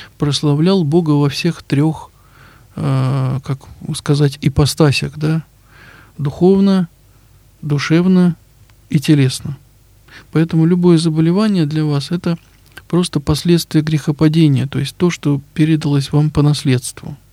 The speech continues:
И вы это ощущаете. Но смысл-то нашего, э, так сказать, знания о том, что Христос пришёл, э, с небес для того, чтобы,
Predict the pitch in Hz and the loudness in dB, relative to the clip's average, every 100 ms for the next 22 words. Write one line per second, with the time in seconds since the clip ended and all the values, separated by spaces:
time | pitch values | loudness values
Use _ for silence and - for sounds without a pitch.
0 | _ _ - - - - - 151 190 208 | _ _ -20 -20 -20 -20 -6 0 2 4
1 | 175 160 160 - 147 131 135 - - _ | 2 0 -2 -2 0 0 -4 -12 -20 _
2 | _ - - - - - - - _ _ | _ -20 -20 -20 -20 -20 -20 -20 _ _
3 | _ _ - - 165 165 160 156 - _ | _ _ -18 -2 2 4 4 2 -2 _
4 | _ _ _ _ _ - - 190 156 147 | _ _ _ _ _ -14 2 4 4 0
5 | 139 143 147 143 - - 143 139 135 156 | -2 -2 0 0 -2 -6 -4 -4 -6 -6
6 | 143 135 143 160 - _ - 151 - 147 | -4 -4 -6 -10 -20 _ -6 -6 -4 -2
7 | 151 147 160 170 151 143 151 160 - 147 | 0 2 4 6 4 2 0 -2 -2 -10
8 | - 135 - 151 - - 151 143 151 156 | -8 -10 -4 -6 -4 -10 -8 -2 -2 -2
9 | _ - - - - - _ - - - | _ -20 -20 -20 -20 -20 _ -12 -10 -8
10 | - - - - - - - - - - | -8 -6 -6 -8 -10 -12 -14 -14 -12 0
11 | 156 147 170 151 - - 147 139 - 143 | 0 4 2 2 -6 -10 -6 -6 -4 -4
12 | 160 - 147 147 143 | -4 -4 -2 0 0